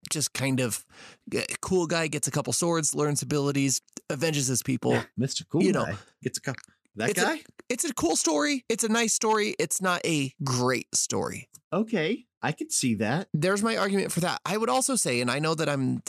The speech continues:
Speaker 1: I'm, this is just for me here,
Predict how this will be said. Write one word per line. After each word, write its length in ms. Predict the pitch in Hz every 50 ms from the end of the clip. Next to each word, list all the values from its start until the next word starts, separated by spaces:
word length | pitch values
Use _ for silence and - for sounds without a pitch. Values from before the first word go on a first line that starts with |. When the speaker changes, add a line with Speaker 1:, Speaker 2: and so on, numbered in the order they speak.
| - _ -
Speaker 1:
I'm, 340 | 143 143 143 135 123 - - _ _ _ - - - - -
this 300 | 160 151 196 196 - -
is 140 | 147 127 -
just 300 | - 156 175 160 - - _ -
for 480 | - - - - - - 220 208 202 185 - - -
me 340 | 95 160 196 220 214 208 190
here, 340 | 170 185 190 185 180 175